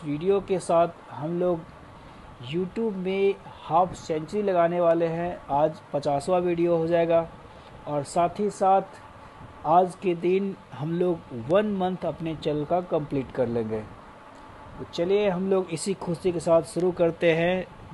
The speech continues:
next video को, जो कि है आपका लिफ्ट प्रॉब्लम। इसमें हम लोग relative motion में discuss करेंगे वैसे case, जिस case में हम लोग किसी lift के inside रहते हैं और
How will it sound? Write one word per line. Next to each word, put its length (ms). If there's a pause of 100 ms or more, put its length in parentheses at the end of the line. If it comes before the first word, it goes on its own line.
(160)
next 360
video 300
को, 280 (720)
जो 180
कि 240
है 140
आपका 500
लिफ्ट 380
प्रॉब्लम। 460 (1000)
इसमें 320
हम 200
लोग 220 (200)
relative 460
motion 300
में 180
discuss 480
करेंगे 300
वैसे 360
case, 460 (180)
जिस 220
case 380
में 120
हम 240
लोग 300
किसी 260
lift 400
के 160
inside 440
रहते 360
हैं 60
और 220